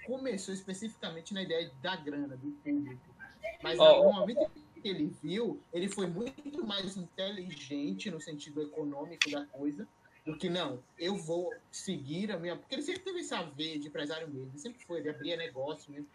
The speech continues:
Speaker 1: sempre foi assim. Só que ele também tinha uma veia muito artística, entendeu? Eu acho que naquele momento, aí eu, eu realmente não sei. Eu acho que naquele momento ele começou muito mais numa sensação de, mesmo que o P C e o Cauê faziam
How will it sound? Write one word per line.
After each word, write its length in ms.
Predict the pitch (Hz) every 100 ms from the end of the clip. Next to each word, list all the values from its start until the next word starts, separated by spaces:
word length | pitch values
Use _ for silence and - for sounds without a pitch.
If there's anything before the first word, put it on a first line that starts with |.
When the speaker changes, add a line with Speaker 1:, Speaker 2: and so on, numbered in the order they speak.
| -
Speaker 1:
sempre 200 | - 226
foi 120 | 233 247
assim. 300 | - 156 143 - -
Só 120 | 180
que 80 | 208
ele 80 | 202
também 200 | 208 196
tinha 140 | 226
uma 80 | 185
veia 180 | 202 202
muito 220 | 208 294
artística, 600 | 294 - 175 175 147 143
entendeu? 380 | 127 139 175 - -
Eu 160 | - 180
acho 200 | 202 -
que 80 | 208
naquele 380 | 196 190 226 262
momento, 580 | 175 143 143 226 -
aí 120 | 139 156
eu, 220 | 214 170 -
eu 120 | 147 165
realmente 360 | 180 170 -
não 100 | 185
sei. 180 | - 139
Eu 420 | - - - -
acho 120 | 165 -
que 80 |
naquele 300 | 180 180 226
momento 280 | 233 170 202
ele 100 | 208
começou 400 | 190 190 180 196
muito 260 | 185 226 -
mais 160 | 185
numa 160 | 190 180
sensação 480 | 170 - 160 - 185
de, 160 | 185 156 156 - -
mesmo 280 | 160 185 190
que 60 |
o 40 | 185
P 200 | 175 156
C 300 | - 151 170
e 80 |
o 40 | 156
Cauê 320 | - 147 147
faziam 460 | 208 180 147 147